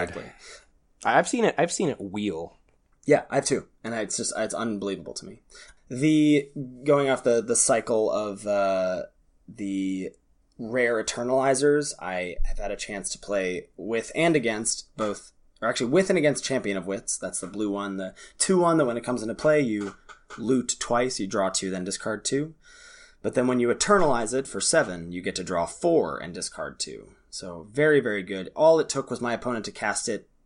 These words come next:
Speaker 1: on its own as a three mana two one, and I was like, "Oh, yep, that's ridiculous." And if you have any other Eternalized synergies, like getting to discard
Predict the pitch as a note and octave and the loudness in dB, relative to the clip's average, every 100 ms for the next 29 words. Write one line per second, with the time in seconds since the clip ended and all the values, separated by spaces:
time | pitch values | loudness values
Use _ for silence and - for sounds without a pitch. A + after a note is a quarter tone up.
0 | _ _ _ A2+ A#2 G2+ F2+ G#2 A#2 G#2+ | _ _ _ -4 -4 -4 -6 -6 -6 -6
1 | F#2+ F#2 - B2 A#2 A2 G#2 - G#2 A2 | -8 -8 -6 -4 -4 -6 -6 -4 -4 -6
2 | A#2+ B2+ _ _ - F#2+ G2 F#2+ G2 G2 | -8 -10 _ _ -12 -8 -6 -6 -8 -12
3 | _ G3+ A3 - _ - F3+ F#3 _ - | _ 4 4 -2 _ -2 0 0 _ -4
4 | B2 - G#2+ F#2+ - G2 F#2+ - - _ | -2 -2 -8 -10 -10 -10 -6 -8 -8 _
5 | _ - - - C3+ C#3+ G3+ G3 - C3+ | _ -20 -20 -2 0 2 4 4 4 0
6 | D3+ C3+ C3+ D#3 D3 D#3+ D#3 D#3 D3+ E3 | 2 4 4 4 4 2 2 2 2 0
7 | D#3 E3+ A#2+ B2+ C3 B2 B2 A#2+ A#2+ _ | -2 -4 -4 -2 -2 0 0 -2 -4 _
8 | _ _ B2+ B2 - A#2 G#2+ A#2+ B2 C3 | _ _ 2 2 2 0 2 4 2 0